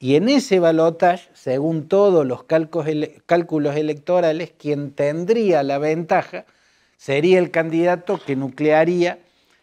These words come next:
los votos que no fueron ni para uno ni para otro. Y ese candidato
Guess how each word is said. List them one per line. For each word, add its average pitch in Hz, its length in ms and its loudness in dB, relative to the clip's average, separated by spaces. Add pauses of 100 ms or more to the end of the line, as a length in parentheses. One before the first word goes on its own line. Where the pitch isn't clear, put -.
los 131 320 2
votos 185 520 2
que 139 160 -4
no 156 120 -4
fueron 165 460 -2
ni 131 100 -2
para 127 300 -6
uno 156 420 -6
ni 123 160 -10
para 120 300 -8
otro. 95 480 -12 (120)
Y 151 200 -4
ese 180 240 -6
candidato 156 840 -2